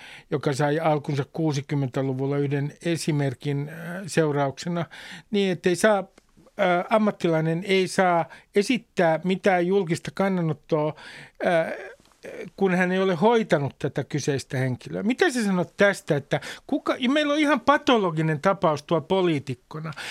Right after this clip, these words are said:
ja sitten pitäisi noudattaa ikään kuin sellaista käskyä, että ammattilaiset ei saa kommentoida hänen mielenterveyttään, koska he eivät ole hoitaneet, ö, häntä. Minusta tuntuu, kun se viedään tarpeeksi pitkälle, esimerkiksi Trumpin tapauksessa, niin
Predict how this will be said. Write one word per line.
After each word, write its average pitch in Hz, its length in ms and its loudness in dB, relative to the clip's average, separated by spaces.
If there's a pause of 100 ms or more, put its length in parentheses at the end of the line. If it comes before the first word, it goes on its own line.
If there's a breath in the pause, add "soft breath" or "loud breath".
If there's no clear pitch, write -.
(160 loud breath)
ja 202 60 2
sitten 285 260 0
pitäisi 214 340 2
noudattaa 202 560 0
ikään 175 360 2
kuin 175 120 0
sellaista 190 420 0
käskyä, 170 480 0
että 220 220 0
ammattilaiset 160 720 2
ei 165 120 2
saa 165 160 2
kommentoida 151 640 0
hänen 151 260 0
mielenterveyttään, 151 1200 -4 (520 loud breath)
koska 190 260 2
he 190 60 4
eivät 170 240 2
ole 170 160 2
hoitaneet, 139 760 0 (220)
ö, 202 80 -10 (220)
häntä. 123 380 -2 (320 loud breath)
Minusta 285 360 2
tuntuu, 185 480 0 (200 loud breath)
kun 175 100 -2
se 180 100 2
viedään 196 300 2
tarpeeksi 220 540 0
pitkälle, 180 440 0
esimerkiksi 196 320 -2
Trumpin 170 440 0
tapauksessa, 139 640 -4
niin 160 140 -2